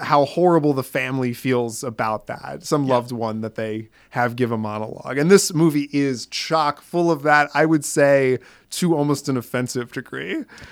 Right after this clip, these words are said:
Speaker 1: Uh,
Speaker 2: It's not very deft with how, there's a, there's a, I think the high point of the movie is, uh,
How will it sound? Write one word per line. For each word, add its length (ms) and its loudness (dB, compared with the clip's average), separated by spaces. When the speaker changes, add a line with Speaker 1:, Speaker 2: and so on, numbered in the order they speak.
Speaker 1:
Uh, 260 2
Speaker 2:
It's 160 -4
not 260 2
very 220 6
deft 400 0
with 120 -4
how, 280 -2
there's 260 4
a, 60 0
there's 240 0
a, 80 2
I 80 2
think 160 -2
the 60 4
high 280 4
point 240 0
of 60 0
the 80 2
movie 320 0
is, 240 -2
uh, 240 -2